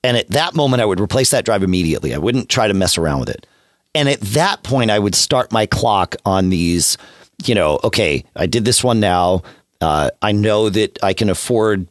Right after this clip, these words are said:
easily to do this every few months, like you said, Craig. So, all right, now I know that three months from now, I'm gonna replace the next one.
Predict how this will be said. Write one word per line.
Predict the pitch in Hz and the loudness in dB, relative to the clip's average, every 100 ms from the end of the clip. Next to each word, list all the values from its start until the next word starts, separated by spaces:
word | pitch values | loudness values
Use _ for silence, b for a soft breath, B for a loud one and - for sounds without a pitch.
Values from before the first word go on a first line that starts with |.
| - | -4
easily | 147 143 143 143 | 0 0 2 2
to | 120 | 0
do | 107 123 | 0 0
this | 113 107 | 0 0
every | - 98 101 | 0 0 0
few | 92 120 | 0 0
months, | 101 107 107 - - | 2 2 0 -2 -2
like | 101 90 | -2 -2
you | 98 | -2
said, | - 110 98 85 | 0 2 0 -2
Craig. | - 107 95 85 | -2 0 0 0
So, | - 98 85 B B - | 0 0 0 B B -4
all | 135 | 0
right, | 90 - | 0 0
now | 117 117 123 | 0 2 2
I | 117 | 2
know | 107 98 92 | 2 2 2
that | 98 | -2
three | - 170 | 0 0
months | 147 117 | 2 0
from | 113 | 0
now, | 101 92 85 | 2 2 2
I'm | - 92 | 0 -2
gonna | 95 | 0
replace | 90 - 71 - | 0 0 -2 0
the | |
next | 80 69 - | 0 -2 -4
one. | 57 | -4